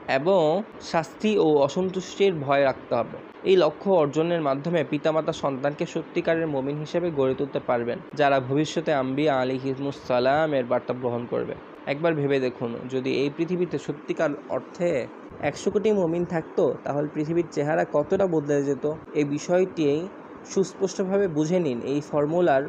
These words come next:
সবচেয়ে গুরুত্বপূর্ণ বিল্ডিং ব্লক হলো আকীদা, যা ঈমানের ভিত্তি। ঈমান গড়ে ওঠে আল্লাহর বিষয়ে জ্ঞান এবং একত্ববাদের উপর, তার নাম ও গুণাবলীর উপর, তার শক্তি এবং মহিমা,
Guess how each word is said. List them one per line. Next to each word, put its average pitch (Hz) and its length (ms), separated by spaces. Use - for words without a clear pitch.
সবচেয়ে 156 340
গুরুত্বপূর্ণ 180 640
বিল্ডিং 156 440
ব্লক 139 280
হলো 135 320
আকীদা, 131 480
যা 139 180
ঈমানের 156 540
ভিত্তি। 127 300
ঈমান 175 300
গড়ে 147 220
ওঠে 175 380
আল্লাহর 139 340
বিষয়ে 151 500
জ্ঞান 175 260
এবং 131 220
একত্ববাদের 151 640
উপর, 127 300
তার 143 200
নাম 147 420
ও 135 220
গুণাবলীর 139 480
উপর, 120 240
তার 147 120
শক্তি 185 540
এবং 143 320
মহিমা, 165 540